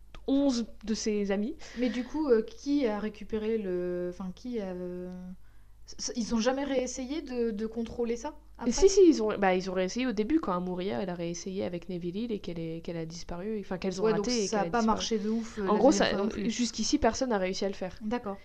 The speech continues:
Speaker 1: Et tout le but de, de son groupe d'avant, c'était de, de le, d'essayer de le maîtriser, de le comprendre,
Speaker 2: Mm.
Speaker 1: de, de
Speaker 2: Mais
Speaker 1: l'étudier,
Speaker 2: du, mais
Speaker 1: tout
Speaker 2: du
Speaker 1: ça.
Speaker 2: coup, si elle est dans la même team, elle a pas essayé de les dissuader ?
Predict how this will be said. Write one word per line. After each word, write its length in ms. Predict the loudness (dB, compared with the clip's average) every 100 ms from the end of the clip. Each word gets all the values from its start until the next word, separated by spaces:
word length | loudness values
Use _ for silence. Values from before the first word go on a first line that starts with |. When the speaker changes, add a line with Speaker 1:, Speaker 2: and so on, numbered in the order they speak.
| -4
Speaker 1:
Et 80 | -4
tout 160 | 0 2
le 100 | 2
but 260 | 0 -2
de, 360 | 0 2 2 0
de 60 | -4
son 160 | -4
groupe 260 | -2 -2 2
d'avant, 280 | 2 2 -2
c'était 340 | -4 -4 -4
de, 240 | 0 -2
de 420 | -2 -4 -4 -2 -4
le, 240 | -4 -4 -6 -4
d'essayer 240 | -2 0 0
de 60 |
le 80 | -2
maîtriser, 460 | 0 -2 0 0 0
de 80 | -2
le 60 |
comprendre, 520 | -4 -2 -2 0 0
Speaker 2:
Mm. 80 | 2
Speaker 1:
de, 400 | 2 -2 -6 -6
de 100 | -4 0
Speaker 2:
Mais 60 |
Speaker 1:
l'étudier, 280 | 0 0 2
Speaker 2:
du, 0 |
mais 80 | 2
Speaker 1:
tout 60 |
Speaker 2:
du 60 | 2
Speaker 1:
ça. 40 | 0
Speaker 2:
coup, 200 | 2 2
si 160 | 2
elle 100 | 2
est 60 | 2
dans 100 | 0
la 100 | 0
même 220 | -2 -2
team, 240 | -2 -2 -2 -2
elle 120 | -2
a 60 | 0
pas 160 | 0
essayé 220 | -2 -2 -4
de 40 |
les 100 | -4
dissuader ? 600 | -4 -6 -2 -2 -2 -6